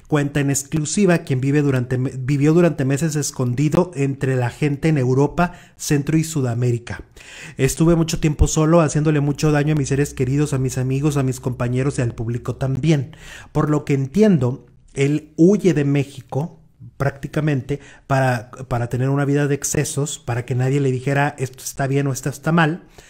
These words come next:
y la misma familia no lo encontraba, no lo localizaban. Fue precisamente a sus seres queridos a quienes el actor pidió auxilio", dice. "Estaba en mi estudio y de repente recibo una llamada, era Rafael",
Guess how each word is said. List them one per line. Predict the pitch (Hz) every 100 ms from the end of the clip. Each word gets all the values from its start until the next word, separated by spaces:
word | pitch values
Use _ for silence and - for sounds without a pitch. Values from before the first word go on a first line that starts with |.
| - - _ _ -
y | 165 160 170 214 220 - -
la | 156 143 127
misma | 120 117 123 180
familia | 208 156 131 131 165 233 240 -
no | 127 113
lo | 110
encontraba, | 156 135 98 - 226 - - _ _ _
no | 110 117 127 180 196 -
lo | 135 117
localizaban. | 110 107 98 - 202 226 95 - - _ _ _ _ - _
Fue | - 165
precisamente | - 190 196 185 180 185
a |
sus | 170 143
seres | 156 165
queridos | 160 143 151 165
a | 147
quienes | 139 135
el | 127
actor | 123 - 160 147
pidió | 160 143 160 160
auxilio", | 151 139 131 - - 220 180 127
dice. | 120 113 - 95 - - - - -
"Estaba | 131 - 190 208
en | 214
mi | 180
estudio | - - 165 190
y | 190
de |
repente | 147 135 156 196
recibo | 180 - 160
una | 175
llamada, | 160 135 139 139 147 147
era | 139 156
Rafael", | 160 147 143 175 226 -